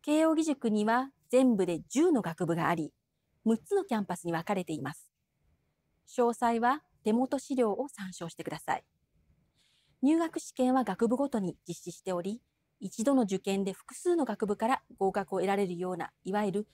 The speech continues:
統一入試は実施していません。全学部で実施している入試は一般選抜、帰国生入試、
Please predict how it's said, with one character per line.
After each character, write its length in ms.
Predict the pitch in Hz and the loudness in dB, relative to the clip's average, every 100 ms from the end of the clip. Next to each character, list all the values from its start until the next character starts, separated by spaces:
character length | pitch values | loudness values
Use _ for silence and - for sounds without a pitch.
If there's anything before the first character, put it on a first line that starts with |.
| _ _ - | _ _ -2
統 200 | 226 254 | 2 2
一 220 | - 254 | 2 2
入 160 | 247 208 | 2 0
試 280 | - - - | -4 -10 -4
は 160 | 220 - | -4 -4
実 80 | 185 | -8
施 180 | - 196 | -8 -12
し 80 | - | -10
て 80 | - | -10
い 100 | 170 | -10
ま 100 | 170 | -14
せ 200 | - 196 | -4 -2
ん。 100 | 170 _ _ _ _ _ _ _ _ _ _ | -2 _ _ _ _ _ _ _ _ _ _
全 280 | 202 330 320 | 2 4 4
学 260 | 240 - 226 | 2 0 2
部 60 | |
で 120 | 254 | 2
実 260 | 240 208 220 | 2 -2 -6
施 20 | |
し 80 | - | -4
て 160 | 220 220 | 0 2
い 40 | |
る 80 | 196 | 2
入 180 | 214 214 | 2 0
試 220 | - 214 | -2 0
は 220 | 233 254 _ | 2 0 _
一 100 | 180 - - | -16 -16 -4
般 180 | 226 233 | -2 0
選 260 | - 220 | 2 2
抜、 120 | 170 170 - 139 - _ _ _ _ _ _ | 0 -4 -8 -10 -10 _ _ _ _ _ _
帰 100 | - | 0
国 140 | 220 - | 0 0
生 400 | - 226 214 196 | -4 0 2 2
入 220 | 190 180 | 0 -2
試、 380 | - - 131 | -6 -10 -12